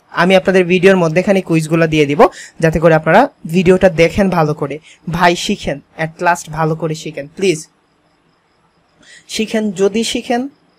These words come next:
আমার, আমার, আমার পেছনে একটা কি আছে বুঝছেন, আমি আমার কতগুলো কি রাখায় রাখছি আর কি, এটার বলে উপদেশমূলক কথা। আমি আমার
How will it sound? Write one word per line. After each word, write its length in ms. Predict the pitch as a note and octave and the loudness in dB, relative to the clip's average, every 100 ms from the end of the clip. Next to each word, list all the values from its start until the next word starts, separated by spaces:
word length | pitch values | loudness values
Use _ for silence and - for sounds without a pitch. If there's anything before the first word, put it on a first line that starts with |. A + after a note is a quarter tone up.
| _ _ _ _ _ _ _ _ _ _ | _ _ _ _ _ _ _ _ _ _
আমার, 280 | D#3+ F3+ F#3+ - | -4 -2 -2 -4
আমার, 240 | F#3+ G3+ G3+ - | -4 -2 -2 -6
আমার 200 | G3 G#3 | -8 -8
পেছনে 460 | G#3+ G3+ - G#3+ D#3+ | -8 -10 -10 -14 -14
একটা 200 | - G3 | -16 -20
কি 220 | - F#3 | -10 -10
আছে 260 | C#3+ - | -10 -12
বুঝছেন, 240 | D#3 E3 F#3 | -16 -12 -10
আমি 200 | D3+ D#3 | -8 -8
আমার 140 | E3 E3+ | -10 -8
কতগুলো 360 | E3+ E3+ F#3 F#3+ - | -8 -2 -2 -2 -8
কি 160 | - A3 | -4 0
রাখায় 300 | D#3 D#3 C#3 | 0 -2 -8
রাখছি 260 | C#3+ - | -8 -14
আর 60 | C#3+ - | -16 -14
কি, 100 | - - _ - | -18 -18 _ -6
এটার 220 | F3 F#3 | 0 2
বলে 220 | G3 G#3 | 2 0
উপদেশমূলক 680 | G#3 G3+ G#3 G#3 - G3 F#3 F3+ | -2 -2 2 2 2 2 2 2
কথা। 300 | C#3 D3 - - - - | 0 0 -8 -14 -20 -4
আমি 220 | F3 G#3 | 2 2
আমার 200 | A3+ A#3 | 4 4